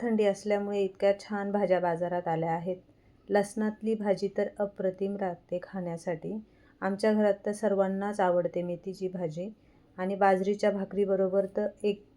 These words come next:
नंबर लागते. तर भाजी शिजते तोपर्यंत आपण दहा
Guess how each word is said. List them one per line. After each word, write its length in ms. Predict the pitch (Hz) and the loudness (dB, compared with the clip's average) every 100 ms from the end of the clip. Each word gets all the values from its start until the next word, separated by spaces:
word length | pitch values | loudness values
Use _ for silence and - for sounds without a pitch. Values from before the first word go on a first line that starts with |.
| - | -4
नंबर 400 | 190 190 185 190 | 0 2 2 4
लागते. 440 | 180 151 - 156 - _ _ _ _ _ _ _ _ _ _ - _ _ _ _ _ _ _ _ _ _ _ _ _ _ _ _ _ _ - | 2 -2 -6 -8 -8 _ _ _ _ _ _ _ _ _ _ -20 _ _ _ _ _ _ _ _ _ _ _ _ _ _ _ _ _ _ -2
तर 120 | 233 | 0
भाजी 340 | 220 226 202 | 2 2 2
शिजते 440 | 220 240 220 - 196 202 | 0 0 -2 0 0 2
तोपर्यंत 500 | 185 185 180 180 190 | 2 2 2 0 0
आपण 460 | 180 - 185 196 | 0 0 -2 -2
दहा 260 | 190 180 | -2 -2